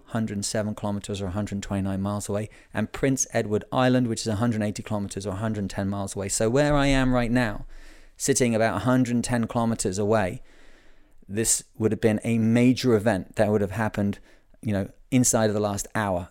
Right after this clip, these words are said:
A massive bang coming from the north, a massive pyroclastic cloud going up into the sky, and I was just sitting here going,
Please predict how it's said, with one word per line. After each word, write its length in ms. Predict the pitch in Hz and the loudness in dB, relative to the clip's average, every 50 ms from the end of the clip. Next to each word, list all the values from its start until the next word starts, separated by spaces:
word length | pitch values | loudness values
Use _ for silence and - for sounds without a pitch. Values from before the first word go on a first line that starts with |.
| _ | _
A 120 | - 139 131 | 2 4 4
massive 840 | 127 131 135 135 135 139 131 113 113 - - - 110 98 98 95 - | 6 6 4 4 2 0 0 0 -2 -4 -6 -6 -6 -6 -8 -6 -4
bang 360 | - 117 113 104 98 92 - | -4 -4 -2 -4 -6 -8 -10
coming 320 | - - 127 117 107 104 101 | -6 -4 -2 -2 -2 -2 -4
from 200 | - - 110 104 | -4 -2 -2 0
the 60 | 101 | 0
north, 340 | 104 107 104 90 90 98 - | 0 -2 -2 -2 -4 -6 -6
a 80 | - 110 | -4 0
massive 640 | 110 113 120 127 127 117 - - - - 120 113 151 - - - - - - - | 2 4 4 4 2 2 0 -2 2 4 4 4 4 2 -4 -20 -20 -20 -18 -8
pyroclastic 840 | - - 127 127 120 117 - - 127 117 107 - - - 104 - - - - - - - | -2 0 2 2 2 0 0 -4 -4 -4 -2 -2 -2 -2 -2 -4 -6 -10 -20 -20 -18 -12
cloud 500 | - - 131 123 123 123 117 107 113 - | -6 -2 0 0 2 2 0 0 -2 -2
going 280 | - 113 113 113 110 | 0 0 0 2 0
up 180 | 107 107 - - | -2 -2 -4 -4
into 180 | 107 101 - | -4 -4 -4
the 120 | 95 92 90 | -6 -6 -4
sky, 480 | - - - 117 113 107 101 101 104 - - - - _ - | -4 -2 0 0 0 0 -2 -4 -4 -8 -12 -20 -20 _ -8
and 160 | - 110 110 | -4 -2 0
I 60 | 113 | 2
was 140 | 113 110 98 | 0 0 -2
just 200 | - 107 104 - | -2 -2 -2 -2
sitting 260 | - - 113 87 101 | 0 -2 -2 -2 -2
here 160 | 107 107 107 98 | -2 -4 -4 -4
going, 420 | - 113 107 101 101 101 95 - | -2 -2 0 0 0 -2 -4 -6